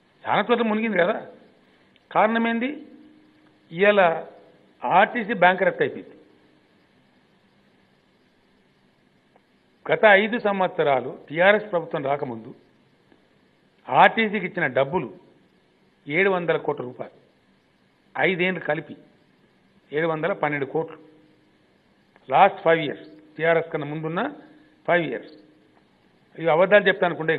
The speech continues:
గవర్నమెంట్ రిలీజ్ చేసేవి, స్టోరీలు చెప్పరాదు, ఎందుకంటే ఆడిట్ అవుతుంది. ఇప్పుడు టీఆర్ఎస్ వచ్చిన తర్వాత నాలుగు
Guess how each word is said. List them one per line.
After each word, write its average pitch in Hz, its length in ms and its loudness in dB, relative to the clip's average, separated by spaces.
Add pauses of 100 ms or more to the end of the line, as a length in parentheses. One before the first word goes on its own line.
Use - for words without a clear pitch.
గవర్నమెంట్ 170 420 0
రిలీజ్ 170 240 -4
చేసేవి, - 240 -18 (840)
స్టోరీలు 175 380 -4
చెప్పరాదు, 156 340 0 (2500)
ఎందుకంటే 151 320 0
ఆడిట్ 196 240 4
అవుతుంది. - 260 -6 (1080)
ఇప్పుడు - 240 -8
టీఆర్ఎస్ 202 420 6
వచ్చిన 196 200 -6 (100)
తర్వాత 127 280 -4 (1600)
నాలుగు 202 500 2